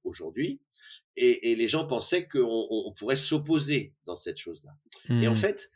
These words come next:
Speaker 1: c'est tellement l'inverse. Récemment, et ça a mis assez longtemps parce qu'on faisait chacun nos conférences dans, dans nos, dans nos disciplines spécifiques, on nous a demandé de faire une conférence commune.
Speaker 2: Bah,
Speaker 1: Et,
Speaker 2: c'est un peu
Speaker 1: euh,
Speaker 2: moi qui vous ai, alors, ce que vous n'avez jamais su, c'est que c'était, euh, c'est moi qui vous avais invité. C'était pas moi
Speaker 1: Et,
Speaker 2: qui avais, enfin,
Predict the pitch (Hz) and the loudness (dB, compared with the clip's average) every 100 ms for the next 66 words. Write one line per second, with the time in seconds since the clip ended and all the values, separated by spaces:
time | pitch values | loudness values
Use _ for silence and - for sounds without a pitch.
0 | _ - - 156 147 160 180 147 120 98 | _ -8 -4 -4 -2 -2 0 -2 -2 -4
1 | - - _ - 104 170 151 139 107 127 | -6 -10 _ -12 -2 0 0 -2 -2 -6
2 | - 90 87 98 139 104 104 101 95 117 | -4 -4 -4 -4 -4 -4 -4 -4 -4 -6
3 | 95 - 82 87 - 113 120 98 90 92 | -8 -12 -10 -8 -6 -6 -6 -6 -8 -8
4 | 95 104 101 - - _ - 78 78 73 | -6 -4 -6 -10 -20 _ -20 -10 -8 -8
5 | 82 80 82 82 76 71 82 87 80 - | -8 -6 -4 -2 -2 -4 -6 -6 -6 -6
6 | - 98 104 95 - 85 - 98 185 - | -6 -8 -12 -10 -8 -8 -8 -6 -8 -10
7 | - - - _ 104 110 110 113 117 160 | -14 -18 -20 _ -8 -6 -4 -4 -4 -6
8 | 160 123 113 113 104 104 101 - 101 80 | -4 -4 -4 -8 -8 -8 -8 -6 -6 -6
9 | 73 73 _ _ _ - - - - 110 | -8 -12 _ _ _ -20 -20 -20 -2 2
10 | 104 107 113 113 139 143 123 123 113 - | 4 4 4 6 6 6 6 6 4 -2
11 | - - 107 98 139 139 131 123 123 123 | -2 4 4 4 8 10 10 10 10 8
12 | 185 214 - 123 123 113 147 120 113 147 | 8 6 6 6 6 10 10 10 10 8
13 | - 127 120 113 107 170 147 110 117 98 | 8 10 10 8 6 6 8 6 4 -2
14 | 110 110 135 143 139 123 120 110 107 98 | 0 6 8 10 8 8 8 6 4 0